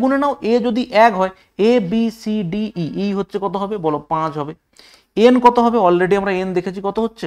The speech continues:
বলো? চোদ্দ হচ্ছে। ডি কত? এ বি সি ডি কত হবে? চার হবে। এটাকে যোগ করো, করলে কত হচ্ছে দেখো? চোদ্দ, চোদ্দ, উনিশ, উনিশ দুয়ে আটত্রিশ আর চার কত দেখো? বিয়াল্লিশ। কিন্তু তোমাকে দেওয়া আছে কত?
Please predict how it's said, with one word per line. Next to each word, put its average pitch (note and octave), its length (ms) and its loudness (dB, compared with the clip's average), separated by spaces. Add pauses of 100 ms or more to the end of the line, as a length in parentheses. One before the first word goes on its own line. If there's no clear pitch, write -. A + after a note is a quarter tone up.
বলো? D#3 120 -4 (120)
চোদ্দ C3+ 240 -8 (120)
হচ্ছে। - 260 -14 (540)
ডি E3 180 2 (120)
কত? A#3 140 4 (280)
এ - 20 8 (140)
বি G3+ 100 -2 (120)
সি G3+ 100 -6 (180)
ডি C#3 100 -4 (200)
কত D3+ 160 -4
হবে? E3+ 120 -6 (100)
চার C3 220 -4
হবে। C3 180 -12
এটাকে F#3+ 180 -2 (100)
যোগ C#3+ 120 -4 (120)
করো, - 120 -16 (480)
করলে G3 220 2
কত G3+ 140 0
হচ্ছে G#3 240 -4
দেখো? A3 160 -2 (840)
চোদ্দ, F3+ 160 0 (100)
চোদ্দ, G#3 120 -2 (180)
উনিশ, F#3+ 260 0 (160)
উনিশ G3+ 260 0
দুয়ে G#3+ 140 4 (160)
আটত্রিশ G#3 460 0
আর G3+ 140 -4
চার F#3+ 200 2
কত F#3+ 160 -4
দেখো? G3+ 140 -2 (140)
বিয়াল্লিশ। B2+ 440 -6 (300)
কিন্তু B3+ 240 0
তোমাকে A3+ 200 2 (100)
দেওয়া E3 240 4
আছে F3+ 180 -4
কত? G3+ 100 -4